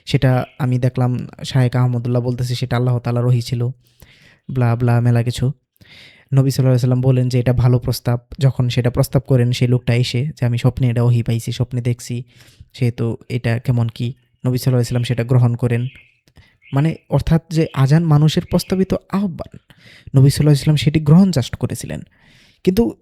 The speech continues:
একে আল্লাহর ফরজ বিধান হিসেবে কখনো ঘোষণা তিনি করেননি।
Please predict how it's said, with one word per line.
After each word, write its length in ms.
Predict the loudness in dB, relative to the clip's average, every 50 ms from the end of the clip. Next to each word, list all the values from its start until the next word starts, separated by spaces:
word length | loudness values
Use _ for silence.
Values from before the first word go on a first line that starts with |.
| -2
একে 380 | -2 -2 0 2 2 2 2 2 2
আল্লাহর 380 | 2 2 4 6 4 4 4
ফরজ 420 | 2 2 2 4 4 4 2 0 -2
বিধান 320 | -2 0 0 2 2 2
হিসেবে 340 | 2 0 0 -2 -2 -2 -2 -4 _ _ _ _ -2
কখনো 340 | -2 -2 0 0 0 0 0
ঘোষণা 340 | 0 0 0 0 0 -2 0
তিনি 180 | 0 0 -2
করেননি। 540 | 0 0 0 0 2 0 -2 -4 -6 -10 -12